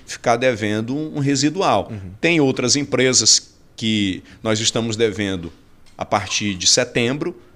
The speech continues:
Speaker 1: Essas empresas são empresas, principalmente, que têm contratos precários, que são aqueles indenizatórios, e que a gente tem uma dificuldade maior de instruir, eh, os processos. Mas nós vamos realizar o pagamento dessas empresas. E nós continuamos à disposição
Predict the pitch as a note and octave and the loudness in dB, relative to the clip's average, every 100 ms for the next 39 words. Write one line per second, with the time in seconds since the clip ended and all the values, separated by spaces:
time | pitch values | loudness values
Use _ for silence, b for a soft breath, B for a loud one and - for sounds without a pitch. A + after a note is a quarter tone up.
0 | b b b D#3 E3 E3 C#3+ C3+ B2 G#2+ | b b b 0 2 0 0 0 2 2
1 | G#2 B2+ B2 A#2 A2+ G#2+ G2+ - - F#3 | 0 0 -2 -2 -2 0 0 0 -2 -2
2 | - D3+ B2+ A2+ F#2+ - B B - - | -2 0 -2 -2 -4 -8 B B -16 -8
3 | D3 D3 C#3 B2 A#2 G#2 - - A#2+ - | -6 -4 -4 -2 0 0 -2 -4 -4 2
4 | A#2+ C#3 C#3+ - - A2+ A2 A2+ A2 A2 | 4 4 2 -2 -2 -4 -4 -4 -2 -2
5 | G#2+ A2 A2 A2 - A2 D3+ A#2+ A2 A2+ | -2 -2 -2 -2 0 0 0 -2 -2 -2
6 | A#2+ A2+ B2 B2+ B2 - A#2+ A2+ B2 B2 | -2 -6 -6 -6 -6 -10 -6 -2 -2 -2
7 | B2 A2 C3+ C3 B B B A#2+ B2 - | 0 2 2 0 B B B -2 -2 -2
8 | B2 A2 A#2 A#2+ B B A2+ A2+ B2+ C#3+ | -2 0 0 -4 B B -2 0 -2 0
9 | C#3+ G#2 F2+ - - - A#2 B2 C3 G#2+ | 0 0 0 -4 -8 -4 -2 0 -2 -2
10 | G#2 A#2+ C#3+ - B - B2 B2 A#2 A2+ | -4 -4 -4 -8 B -4 -4 0 -2 0
11 | B2 B2 B2 B2 B2+ C#3 C3 D#3+ B2 G#2+ | -2 -2 -4 -4 -4 -2 -4 -4 -2 -2
12 | F#2 - - C3 A2+ A2+ D3+ - C#3+ B2 | 0 -2 -2 -2 0 0 -2 -4 -6 -6
13 | G#2+ A#2+ C3+ B2+ A#2 - A2+ G#2 - G2+ | -4 -4 -4 -6 -6 -8 -6 -2 -2 -4